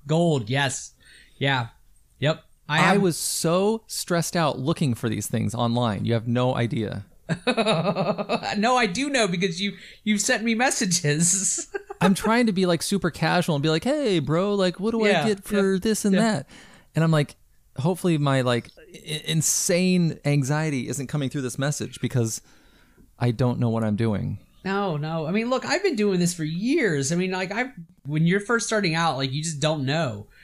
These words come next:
Speaker 1: Totally get it. Totally,
Speaker 2: Yeah,
Speaker 1: yeah.
Speaker 2: and I didn't wanna ask our other friend that we're going on the ski tri-, ski trip with because I don't want him to think that I'm a complete numbskull.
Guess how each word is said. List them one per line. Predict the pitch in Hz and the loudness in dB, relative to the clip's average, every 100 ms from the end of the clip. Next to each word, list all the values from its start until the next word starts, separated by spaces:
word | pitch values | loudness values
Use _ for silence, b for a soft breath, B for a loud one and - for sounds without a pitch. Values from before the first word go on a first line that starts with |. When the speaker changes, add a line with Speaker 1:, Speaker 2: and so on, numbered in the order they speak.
| B B B - | B B B -6
Speaker 1:
Totally | 170 156 139 | 0 0 0
get | 117 | -2
it. | 104 - _ _ - | -8 -14 _ _ -4
Totally, | 160 143 123 | 0 0 2
Speaker 2:
Yeah, | 127 113 | 4 4
Speaker 1:
yeah. | 131 | 4
Speaker 2:
and | |
I | 135 | 2
didn't | 175 175 | 2 4
wanna | 160 | 4
ask | 120 123 123 - | 4 2 0 0
our | 117 104 | 0 2
other | 110 | 0
friend | 117 - 120 117 | 0 0 0 0
that | |
we're | 110 | -2
going | 113 110 | 0 2
on | 101 | 0
the | |
ski | - 110 107 | 0 -2 -2
tri-, | - - | -4 -10
ski | - - 113 | -8 -4 -4
trip | - 135 | -4 -6
with | 147 147 - | -2 -2 -2
because | 120 113 | 0 2
I | 107 | 2
don't | 107 110 | 2 2
want | 110 107 | 2 2
him | 107 | 2
to | 104 | 0
think | - 107 - | 0 0 2
that | 104 | 2
I'm | 101 98 98 104 - _ _ _ - - - | 2 2 2 -2 -8 _ _ _ -20 -14 -4
a | 131 | 0
complete | 120 131 113 | 2 2 2
numbskull. | 113 120 - 151 147 | 2 2 0 -2 -2